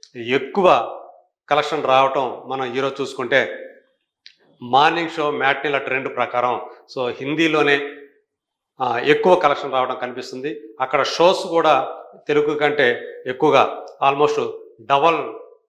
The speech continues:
ఆ, రెట్టింపు కంటే ఎక్కువ సంఖ్యలో మనకు అక్కడ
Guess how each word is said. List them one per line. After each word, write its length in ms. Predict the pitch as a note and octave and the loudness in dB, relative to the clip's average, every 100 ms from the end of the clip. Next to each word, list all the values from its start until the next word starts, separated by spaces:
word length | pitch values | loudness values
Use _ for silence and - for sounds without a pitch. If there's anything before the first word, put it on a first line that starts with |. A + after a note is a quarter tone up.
| _ - | _ -12
ఆ, 100 | B2 | -6
రెట్టింపు 440 | A#2 C3+ - E3+ E3+ | -2 -2 -2 -6 -4
కంటే 300 | E3 D3+ C3+ | -2 0 0
ఎక్కువ 220 | - D3+ | -2 -6
సంఖ్యలో 380 | D3+ C#3+ C#3 B2+ | -6 -6 -4 -4
మనకు 240 | A#2+ A2+ | -4 -6
అక్కడ 380 | A#2 A#2+ G#2+ | -6 -4 -4